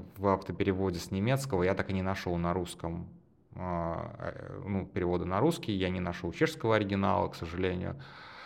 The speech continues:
Ну, быстро готовился к голосовухе, если бы я, наверное, по-, поискал, получше нашел бы.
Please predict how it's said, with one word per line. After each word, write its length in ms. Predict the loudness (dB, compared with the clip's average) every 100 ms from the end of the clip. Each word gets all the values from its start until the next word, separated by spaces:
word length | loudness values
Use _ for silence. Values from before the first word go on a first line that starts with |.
| -2
Ну, 260 | 0 0 -4 -16 -20 -20 _ _ -10
быстро 600 | -6 -4 -2 0 0 0
готовился 460 | 0 0 0 0 0
к 40 |
голосовухе, 600 | 0 0 2 4 2 0
если 180 | -4 -2
бы 80 | 0
я, 80 |
наверное, 260 | 0 0 -2
по-, 140 | -4
поискал, 680 | -2 -2 0 4 4 2 -6 -12 0
получше 460 | 4 4 4 0
нашел 400 | -2 0 2 2
бы. 200 | 2 -4